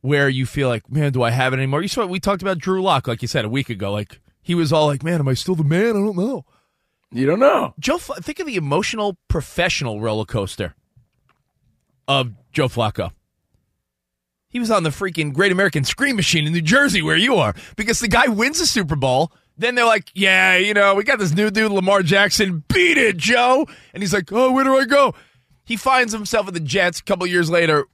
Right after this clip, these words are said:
Speaker 1: and, he, and he's losing out to guys like Mike White and Zach Wilson. And he's like, "Well, I guess I'm calling it a day. Later."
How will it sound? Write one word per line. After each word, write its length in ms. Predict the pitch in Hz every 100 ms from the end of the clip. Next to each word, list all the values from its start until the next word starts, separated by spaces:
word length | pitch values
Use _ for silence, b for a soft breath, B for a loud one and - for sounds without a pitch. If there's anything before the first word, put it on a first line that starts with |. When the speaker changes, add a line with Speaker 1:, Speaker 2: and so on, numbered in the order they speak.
| _
Speaker 1:
and, 120 | 208
he, 80 | 208 202
and 80 |
he's 180 | 214 185
losing 380 | 160 226 240 220
out 160 | 175 -
to 80 | 170
guys 200 | 202 175
like 120 | 151
Mike 340 | 139 170 220
White 300 | 156 170 190
and 140 | 170 147
Zach 260 | 175 170
Wilson. 400 | 147 165 139 120
And 100 | 143
he's 80 | 160
like, 160 | 156 139 b -
"Well, 140 | 294
I 80 | 262
guess 160 | 247 220
I'm 140 | 226
calling 360 | - 240 247 247
it 80 | 247
a 40 |
day. 460 | 240 262 233 226 190 _ -
Later." 440 | 247 247 233 214